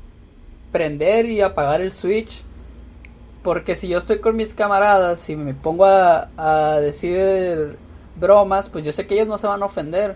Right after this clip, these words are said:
Pero si estoy con mis camaradas y luego llegan amigos que yo no conozco, pues ya no voy a hacer tantas bromas porque puede que alguien de ahí se ofenda.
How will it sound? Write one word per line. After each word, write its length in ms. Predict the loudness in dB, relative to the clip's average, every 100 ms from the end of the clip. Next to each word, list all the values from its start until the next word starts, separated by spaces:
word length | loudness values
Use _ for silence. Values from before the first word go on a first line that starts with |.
| -14 -20 -20 -20 -2
Pero 180 | -2 -2
si 80 |
estoy 160 | -6 -4
con 180 | -2 -2
mis 140 | -2
camaradas 880 | -4 -2 0 2 4 2 0 -6 -12
y 120 | -10 -4
luego 240 | 0 2
llegan 280 | 2 0 0
amigos 760 | -4 -6 -4 -2 -2 -4 -14 -10
que 80 |
yo 140 | -6 -6
no 100 | -4
conozco, 460 | -4 -2 -2 -4 -8
pues 220 | -8 -6
ya 120 | -4
no 120 | -2
voy 100 | -2
a 40 | -4
hacer 220 | -6 -6
tantas 380 | -6 -4 -4 -2
bromas 340 | -2 -2 -6
porque 320 | -6 -10 -8 -6
puede 280 | -2 0
que 140 | 0 -2
alguien 260 | -2 -4
de 80 | -4
ahí 120 | -4
se 100 | -4
ofenda. 460 | -6 0 0 -2